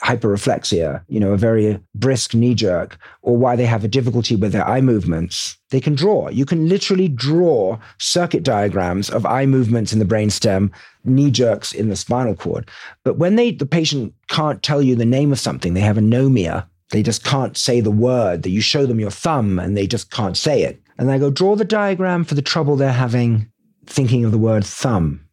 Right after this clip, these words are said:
There's no diagram to draw. So why could they draw something for the knee jerk? They could draw something for eye movements.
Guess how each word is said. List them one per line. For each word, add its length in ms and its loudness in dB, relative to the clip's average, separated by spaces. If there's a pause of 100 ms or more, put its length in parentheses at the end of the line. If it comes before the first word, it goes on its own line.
(240)
There's 180 0
no 140 4
diagram 680 -2
to 100 -10
draw. 340 -6 (320)
So 140 -2
why 240 2
could 180 -2
they 140 0
draw 260 0
something 440 0
for 120 -4
the 240 0 (120)
knee 280 2
jerk? 380 0
They 180 -2
could 120 0
draw 200 2
something 320 -2
for 160 -6
eye 120 0
movements. 520 -2